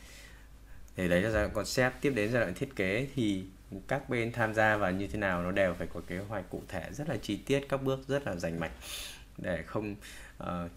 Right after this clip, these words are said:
trách nhiệm rất là rõ ràng. Đó. Thì cái kế hoạch triển khai nó mới được trơn tru mà nó không bị, bị, bị vấp. Đó. Thế thì, ờm, ừm, đối với Việt Nam mình ý,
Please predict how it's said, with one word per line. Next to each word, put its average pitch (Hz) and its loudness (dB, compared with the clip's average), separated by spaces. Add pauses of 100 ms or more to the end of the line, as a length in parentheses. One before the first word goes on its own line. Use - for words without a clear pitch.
(100)
trách 180 2
nhiệm 151 4
rất 165 2
là 135 4
rõ 95 0
ràng. 92 4 (520)
Đó. 87 0 (640)
Thì 85 0 (240)
cái 98 -6
kế 95 0
hoạch 110 -2
triển 85 -2
khai 98 2
nó 92 0
mới 117 -2
được 92 -2
trơn 104 -4
tru 117 2
mà 90 -2
nó 90 0
không 107 -4
bị, 92 -4 (220)
bị, 85 -4
bị 80 -6
vấp. 123 2 (800)
Đó. 85 0 (1300)
Thế 127 -8
thì, 104 6
ờm, 101 2 (920)
ừm, 98 -4
đối 98 2
với 160 2
Việt 170 4
Nam 113 8
mình 95 4
ý, 101 2